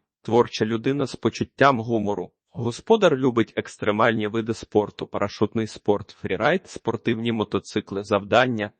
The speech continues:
яке замовники поставили перед дизайнером Марією Полянською, було непросто.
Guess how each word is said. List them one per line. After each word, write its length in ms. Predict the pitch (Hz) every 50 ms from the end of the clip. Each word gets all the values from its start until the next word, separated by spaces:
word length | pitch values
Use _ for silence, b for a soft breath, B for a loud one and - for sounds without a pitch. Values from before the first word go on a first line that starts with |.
| _ _ _ _ - 139
яке 260 | 147 156 - - 214
замовники 600 | - - 156 123 113 113 110 110 110 107 - -
поставили 600 | 101 - 107 101 - - 127 113 104 104 101 104 104
перед 360 | - - 101 101 95 85 87
дизайнером 680 | 113 113 104 107 101 107 120 110 104 - 101 101 107 110
Марією 460 | 113 120 123 143 143 131 113 107 107 104
Полянською, 760 | - - 101 104 117 139 143 - - - - 110 107 104 - _ _ -
було 340 | 107 110 113 110 113 113
непросто. 600 | 113 110 110 - - 113 113 - - - - -